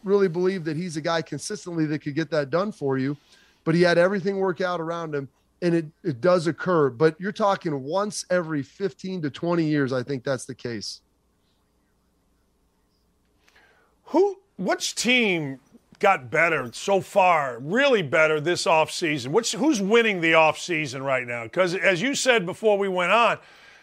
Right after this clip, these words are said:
Speaker 2: the N F L is on fire this offseason,
Speaker 1: So
Speaker 2: man.
Speaker 1: there, there's the sexy signings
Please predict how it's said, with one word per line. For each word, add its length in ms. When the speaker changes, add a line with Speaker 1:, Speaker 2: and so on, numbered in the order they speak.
Speaker 2:
the 120
N 80
F 160
L 200
is 200
on 220
fire 420
this 240
offseason, 720
Speaker 1:
So 80
Speaker 2:
man. 100
Speaker 1:
there, 120
there's 320
the 80
sexy 460
signings 760